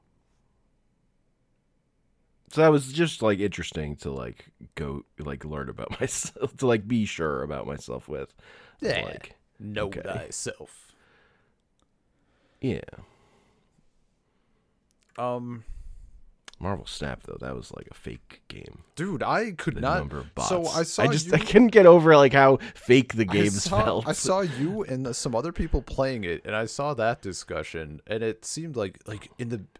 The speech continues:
Speaker 2: in the begin-, bear with me, in the beginning you're, like, against bots, right?
Speaker 1: Yeah.
Speaker 2: And what's the, like, it's a card game. Like, what's the
Speaker 1: Mm-hmm.
Speaker 2: is it, like,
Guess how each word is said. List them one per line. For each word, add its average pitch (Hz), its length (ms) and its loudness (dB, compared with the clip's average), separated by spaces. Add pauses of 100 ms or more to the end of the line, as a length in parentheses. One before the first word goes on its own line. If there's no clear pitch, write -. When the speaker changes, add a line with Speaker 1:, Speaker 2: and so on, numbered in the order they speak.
(220)
Speaker 2:
in 110 100 -10
the 113 80 -12
begin-, 107 380 -10
bear 120 180 -2
with 104 220 -4
me, 58 100 -12
in 87 80 -14
the 107 60 -8
beginning 143 400 -8
you're, 139 80 -4
like, 104 180 -4
against 92 480 -10
bots, 80 480 -6
right? 69 360 -8 (1900)
Speaker 1:
Yeah. 71 260 -8 (260)
Speaker 2:
And 135 200 -4
what's - 260 -4
the, 170 400 -6 (1040)
like, 120 240 -4
it's 123 120 -8
a 104 60 -10 (140)
card 135 540 -2
game. 76 440 -8 (720)
Like, 98 180 -4
what's 117 320 -6
the 113 480 -4 (260)
Speaker 1:
Mm-hmm. 101 280 -2 (480)
Speaker 2:
is 107 180 -8
it, - 160 -10
like, 85 220 -8